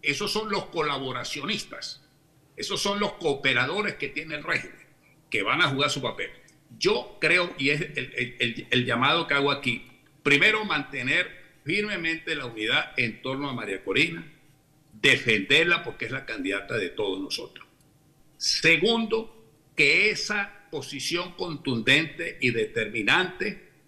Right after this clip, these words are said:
se visa-, se visi-, se visibilice a nivel internacional. Desplegarnos internacionalmente los que estén afuera y que lo puedan hacer.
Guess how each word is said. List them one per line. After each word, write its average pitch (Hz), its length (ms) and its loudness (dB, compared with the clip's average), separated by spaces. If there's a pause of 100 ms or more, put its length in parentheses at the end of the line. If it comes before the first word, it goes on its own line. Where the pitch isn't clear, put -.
(240)
se - 460 4
visa-, 113 420 -2
se 123 220 2
visi-, 117 400 -2
se 120 180 -2
visibilice 143 920 2
a 120 140 -6
nivel 131 360 2
internacional. 123 840 -8 (400)
Desplegarnos 143 1040 4
internacionalmente 151 1040 -2
los 135 160 -4
que - 140 -4
estén 156 300 2
afuera 147 360 4
y 143 100 2
que 113 80 -2
lo 104 120 -8
puedan 135 260 -2
hacer. - 280 -2